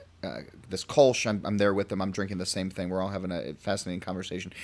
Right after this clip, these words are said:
And there's this line snaking out the door, uh, for everybody lining up to get, uh, pastry stout.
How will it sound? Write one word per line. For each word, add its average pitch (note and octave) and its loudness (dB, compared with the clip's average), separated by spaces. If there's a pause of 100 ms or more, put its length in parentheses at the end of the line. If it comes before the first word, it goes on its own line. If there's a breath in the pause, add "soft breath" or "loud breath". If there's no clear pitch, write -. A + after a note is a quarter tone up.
(140 loud breath)
And G#2 2
there's G2+ 8
this G2 0
line G#2+ 6
snaking G#2+ 0
out G2+ -2
the A2 -4
door, G2 4 (240 loud breath)
uh, F#2+ 4
for G2+ 0
everybody G2 6
lining G2 2
up F#2 -2
to G#2 -6
get, F#2 0
uh, F2+ 0
pastry G#2+ -2
stout. - -6